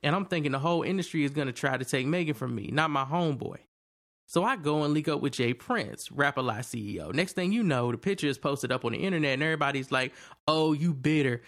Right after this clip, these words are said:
No, I was already posting Jay Prince before. When I found out, like everybody else, I got emotional and made one comment.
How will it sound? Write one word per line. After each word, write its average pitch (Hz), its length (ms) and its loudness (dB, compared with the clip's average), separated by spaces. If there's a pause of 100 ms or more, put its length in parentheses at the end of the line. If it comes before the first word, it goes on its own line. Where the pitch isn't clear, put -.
(200)
No, 151 220 4
I 170 120 4
was 180 160 -2
already 170 400 2
posting 185 480 0
Jay 127 220 0
Prince 135 240 -4
before. 127 440 -2
When 123 140 0
I 160 80 2
found 170 360 0
out, 151 160 0
like 135 160 0
everybody 139 500 0
else, 160 180 -2
I 147 60 -2
got 135 180 0
emotional 139 400 0
and 127 80 -2
made 117 140 0
one 135 240 -2
comment. 135 400 -4